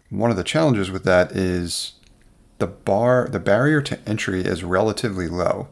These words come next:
for those that know how to leverage artificial intelligence tools these days, meaning that it's very easy to potentially build a basic competitor to what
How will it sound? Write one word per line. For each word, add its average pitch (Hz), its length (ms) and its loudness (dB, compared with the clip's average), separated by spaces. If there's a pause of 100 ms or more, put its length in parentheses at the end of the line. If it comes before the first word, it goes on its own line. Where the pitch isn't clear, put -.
(120)
for - 140 -10
those 92 240 0
that - 160 -4
know 131 240 2
how 107 100 2
to 95 100 2
leverage 87 600 0 (340)
artificial 98 440 0
intelligence 82 500 -2
tools 127 280 0
these 98 160 -6
days, - 340 -10 (420)
meaning 110 400 2
that 92 320 2 (140)
it's - 100 -14
very 104 380 0
easy 113 340 0
to 95 100 -10
potentially 127 540 -2
build 92 440 0 (500)
a 87 420 0 (220)
basic 98 480 0
competitor 87 520 -4 (360)
to - 160 -4
what 90 380 4